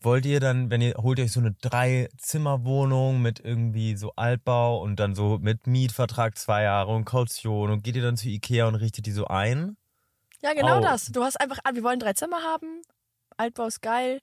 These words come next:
Speaker 2: f-, äh, f-, so Holzboden, schöne große Fenster, weiß, toll, Bombe.
Speaker 1: Okay, also schon so eine richtige Wohnsituation.
Speaker 2: Ja, wir wollen uns ein, wir wollen uns ein Zuhause schaffen, weil wir haben, <laughs> warum lachst du? Besonders, also besonders für mich, also ich
Speaker 1: Nein,
Speaker 2: kann
Speaker 1: ey,
Speaker 2: nur
Speaker 1: yo.
Speaker 2: für mich sprechen, ne?
Speaker 1: Ja.
Speaker 2: Für mich ist richtig wichtig, weil,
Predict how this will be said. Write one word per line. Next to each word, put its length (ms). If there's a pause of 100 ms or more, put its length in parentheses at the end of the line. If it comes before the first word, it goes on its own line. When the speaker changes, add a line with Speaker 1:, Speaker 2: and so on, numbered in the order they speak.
(460)
Speaker 2:
f-, 180
äh, 200
f-, 180
so 300
Holzboden, 840
schöne 260
große 240
Fenster, 460
weiß, 440 (220)
toll, 360 (120)
Bombe. 320 (160)
Speaker 1:
Okay, 240
also 200
schon 220
so 80
eine 120
richtige 380
Wohnsituation. 760 (140)
Speaker 2:
Ja, 100
wir 100
wollen 160
uns 100
ein, 120
wir 200
wollen 180
uns 100
ein 80
Zuhause 360
schaffen, 320
weil 220
wir 180
haben, 240 (320)
<laughs> 300
warum 420
lachst 220
du? 60 (260)
Besonders, 440
also 200
besonders 400
für 120
mich, 260
also 100
ich 60
Speaker 1:
Nein, 160
Speaker 2:
kann 80
Speaker 1:
ey, 120
Speaker 2:
nur 120
Speaker 1:
yo. 60
Speaker 2:
für 80
mich 200
sprechen, 300
ne? 120
Speaker 1:
Ja. 100
Speaker 2:
Für 40
mich 140
ist 160
richtig 260
wichtig, 320
weil, 320